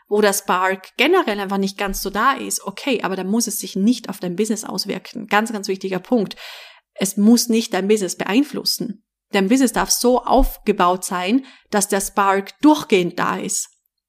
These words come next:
Dann ist, sind es vielleicht Phasen, wo du nicht so oft live gehst. Okay, aber dann produzier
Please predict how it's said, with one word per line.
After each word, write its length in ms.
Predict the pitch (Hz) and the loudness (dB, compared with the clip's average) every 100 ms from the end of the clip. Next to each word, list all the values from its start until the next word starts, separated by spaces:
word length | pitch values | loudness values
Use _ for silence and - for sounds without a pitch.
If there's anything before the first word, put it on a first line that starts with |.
| _ _ _ _ - | _ _ _ _ -2
Dann 120 | 208 | 2
ist, 160 | 226 226 | 4 4
sind 140 | 269 | 4
es 120 | 277 | 4
vielleicht 260 | 269 214 202 | 2 -2 0
Phasen, 380 | - 240 240 208 | 2 4 2 -2
wo 80 | 202 | -2
du 100 | 202 | -2
nicht 200 | 196 196 | -2 -4
so 120 | 185 | -6
oft 180 | 180 202 | -6 0
live 340 | 196 262 - | 2 0 -4
gehst. 300 | - - - | -10 -8 -8
Okay, 400 | - - 233 220 | -8 -4 -2 0
aber 180 | 190 190 | 0 -2
dann 220 | 180 180 | -2 -4
produzier 640 | - 196 185 - 214 196 | -4 -4 -4 -6 -4 -4